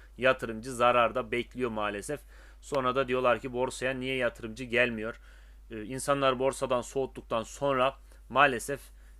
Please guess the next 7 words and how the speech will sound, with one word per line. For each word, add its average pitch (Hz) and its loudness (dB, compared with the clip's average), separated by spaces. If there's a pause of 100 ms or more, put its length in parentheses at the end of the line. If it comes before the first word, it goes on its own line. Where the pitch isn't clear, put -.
(140)
e, 107 -10 (420)
şirketlerimize 131 0
zor 117 4
yatırımcı 110 0
bulunur. 107 -10 (420)
O 123 -6
nedenle 127 2